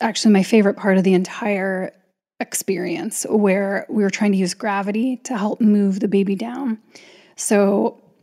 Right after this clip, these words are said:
the epidural that I had gotten is, was a walking epidural, which meant it wasn't as strong. So I actually could still walk,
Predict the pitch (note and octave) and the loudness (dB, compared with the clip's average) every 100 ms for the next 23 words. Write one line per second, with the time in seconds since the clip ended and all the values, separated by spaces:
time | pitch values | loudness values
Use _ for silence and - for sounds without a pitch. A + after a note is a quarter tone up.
0 | _ _ B3 A#3 A3 G#3+ A3+ G#3+ G3 G3 | _ _ 2 2 4 4 4 4 4 2
1 | G3+ G3+ G3 F#3 F3+ - - A3 G3 F3+ | 2 0 -2 -2 -4 -8 -6 -2 0 2
2 | F#3+ F#3 - A3+ A3+ A3+ B3+ C4 C#4+ D4 | 0 -2 -2 -2 -2 -2 0 2 2 -2
3 | - B3+ B3+ G#3 G3 A#3+ A3 G#3 G3 G3 | -6 -6 0 2 2 0 -2 0 2 0
4 | G3+ F3+ - G3+ F#3+ G3 F#3+ F#3 - G3+ | -2 -8 -6 -2 -2 -2 -6 -8 -4 -2
5 | G3+ F#3+ - _ _ _ A3+ A3 - C4 | -2 -4 -8 _ _ _ -2 -2 -4 -10
6 | - - F3+ - G3 G3 G3 G3+ B3+ - | -8 -8 -8 -4 -4 -4 -6 -4 -6 -8